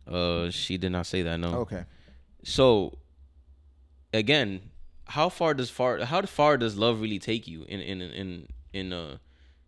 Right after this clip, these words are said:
Speaker 1: because she's probably asking herself, 'cause a lot of people do all the time when they get cheated on, "Oh, I wanna leave, I don't deserve this, but I just love that person so much."
Speaker 2: Yeah.
Speaker 1: How far does love take you in a situation like this?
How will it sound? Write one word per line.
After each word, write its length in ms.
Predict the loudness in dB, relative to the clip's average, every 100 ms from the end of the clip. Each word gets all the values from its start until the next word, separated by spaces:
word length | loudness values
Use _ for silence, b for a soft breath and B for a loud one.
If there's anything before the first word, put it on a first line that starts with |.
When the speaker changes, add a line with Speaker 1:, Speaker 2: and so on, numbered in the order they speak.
| -10
Speaker 1:
because 320 | -6 2 2
she's 120 | 2 2
probably 240 | 2 6
asking 280 | 4 4 -2
herself, 440 | -2 -4 -4 -6 b b b b -20 -12
'cause 140 | -4
a 40 | 2
lot 140 | 2
of 60 | 2
people 220 | -2 -6
do 220 | -6 -4
all 60 | -4
the 60 | -4
time 160 | -6
when 80 | -6
they 60 | -6
get 160 | -6
cheated 260 | -6 -4 -4
on, 140 | -4 0
"Oh, 300 | 2 2 0 -2
I 80 |
wanna 280 | -2 0 -2
leave, 280 | -2 -2 0
I 80 | 0
don't 140 | -2
deserve 360 | -4 -2 -2 0
this, 140 | -4
but 140 | -4 -4
I 80 | -4
just 180 | -6
love 220 | -4 -4 -2
that 160 | -4
person 320 | -4 -8 -6
so 240 | -4 -2 0
much." 380 | 0 -4 -8 -12
Speaker 2:
Yeah. 440 | -6 -6 -6 -8 -10 _ _ _ _
Speaker 1:
How 200 | 0 2
far 280 | 4 2 4
does 220 | 2 0
love 220 | 0 0
take 320 | 0 -2 -2
you 80 | -4
in 60 | -6
a 40 |
situation 480 | -6 -8 -6 -6 -8
like 160 | -14 -14
this? 220 | -16 -20